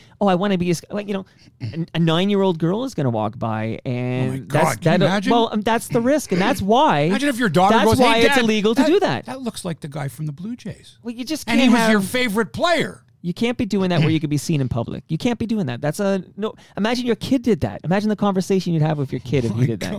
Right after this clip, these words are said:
Speaker 2: God.
Speaker 1: Like, I'm thinking my eighteen-year-old did that. I'd be, I'd be like, "Are you s-, like, uh, are you
Speaker 2: Yeah.
Speaker 1: stupid?
Speaker 2: No.
Speaker 1: Like, let's talk about this."
Speaker 2: So the
Speaker 1: And, and, yeah,
Speaker 2: Jays
Speaker 1: he needs to see somebody.
Speaker 2: So the Jays should pay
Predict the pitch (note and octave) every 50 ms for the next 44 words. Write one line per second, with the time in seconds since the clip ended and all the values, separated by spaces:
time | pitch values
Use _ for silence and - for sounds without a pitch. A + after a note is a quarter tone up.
0 | E3 - - - C3 - - - _ _ _ _ - F3 F3 G3+ G3+ A#3+ A#3 G#3
1 | G3 G3+ A3 A#3+ A#3+ - C#4 B3+ A#3+ A#3+ A3+ G3 G#3 F#3+ G3+ G3+ G3+ G3+ G3 A3
2 | - - - F3+ F3 F#3+ F#3+ F3+ E3+ E3 D#3+ - - _ _ _ _ _ _ _
3 | _ _ _ _ - B2+ C3+ D3 D3 C#3+ - - - - _ _ _ _ - C#3
4 | C3+ - - - _ _ _ - - - - D3 C#3 C#3 C3 - - A2 G2+ B2
5 | C#3+ D3 F#3 A3 C4+ - - - _ _ _ - G#2+ - - C3+ C3 D3+ D3+ C#3+
6 | - - - E3 C#3 C3 - B2+ A2+ - - - - - - - - - - F#3
7 | E3+ D#3+ D3 A#2+ - F#3 G3 G#3+ C4 F4+ - D#3 D3+ D#3+ F#3 G3+ G3 G#3 F#3 -
8 | B3+ B3 B3 - B2+ A#2 - - D3+ C3+ B2+ A#2 A2 B2 C#3 D3 D#3+ E3 C#3 -
9 | B2+ A2 - - F#2+ C3+ C3 A2 F#2 D#2+ F2+ G#2+